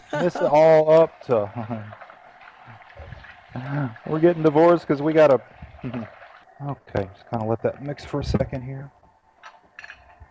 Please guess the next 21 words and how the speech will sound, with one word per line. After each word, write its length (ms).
Get 160
my 60
cap 300
back 220
on 100
my 160
olive 400
oil. 480
Get 140
the 60
sour 320
cream 340
covered. 500
We'll 120
put 160
this 140
stuff 260
up 220
while 320
it's 200
our 320